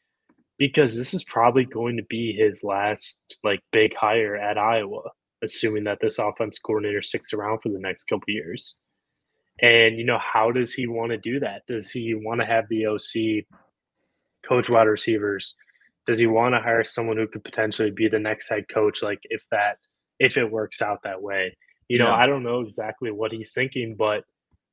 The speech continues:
Speaker 1: this is a big hire. And with the coaching changes too, like,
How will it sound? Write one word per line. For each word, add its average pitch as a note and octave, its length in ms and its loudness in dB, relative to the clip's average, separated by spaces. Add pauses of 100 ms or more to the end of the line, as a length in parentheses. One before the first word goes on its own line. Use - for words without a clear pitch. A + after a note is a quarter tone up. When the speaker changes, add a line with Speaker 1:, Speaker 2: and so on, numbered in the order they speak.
(160)
Speaker 1:
this C3+ 160 0
is F#3 60 4
a C3 140 4
big A#2 240 4
hire. A2 400 -4 (440)
And B2 100 -2
with B2 140 -4
the B2+ 60 -6
coaching E3 440 -2
changes A#2 480 -4
too, C3+ 320 -2
like, G#2 260 -8